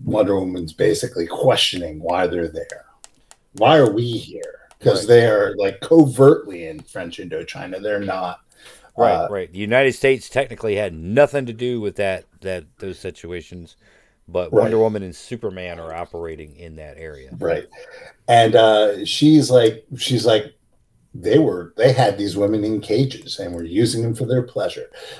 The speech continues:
Speaker 1: So I beat the crap out of all the gu-, all the men, took their guns, piled them, <laughs> piled them in the center of the village, opened the cages, and let them do whatever the fuck they wanted."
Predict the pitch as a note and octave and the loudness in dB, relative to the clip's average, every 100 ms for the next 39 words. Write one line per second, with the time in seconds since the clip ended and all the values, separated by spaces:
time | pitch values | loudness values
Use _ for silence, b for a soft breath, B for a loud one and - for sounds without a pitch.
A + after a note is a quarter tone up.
0 | B - F#2+ A#2+ B2+ - C3 C#3 - - | B -4 2 4 4 2 -2 0 -2 -6
1 | - A#2+ C3 - A2 G2 G#2+ A2+ A2 E2+ | -2 0 2 2 2 4 4 4 2 0
2 | G#2+ C3+ A2 G#2+ G#2 G#2 G#2+ C3 D3+ D3+ | -2 -2 0 2 2 0 0 0 -2 -4
3 | B _ - - - G#2+ F2 G#2 C3 D3+ | B _ -2 -2 0 -4 -2 0 2 2
4 | C#3 - C3+ C3 C3+ C#3+ D3 - - C3+ | 2 0 4 6 6 4 0 -4 -4 -4
5 | - C#3+ - C3 C#3 D3+ D3+ D3 A#2+ - | -2 -4 4 4 6 4 4 2 2 2
6 | C#3 C#3 C#3 C3 B2 C#3+ D3+ - - C3+ | 2 4 4 2 6 8 8 6 2 2
7 | C3+ C#3 C3+ C#3 C#3+ D3+ C3+ F2 G#2+ G#2+ | 4 0 2 2 4 2 0 -4 -6 -6
8 | G#2+ G#2+ A2 B2+ - - - G2+ - A2 | -4 -2 2 2 0 -10 -12 -12 -6 -4
9 | G2+ D#2 C2+ - | -4 -8 -12 -16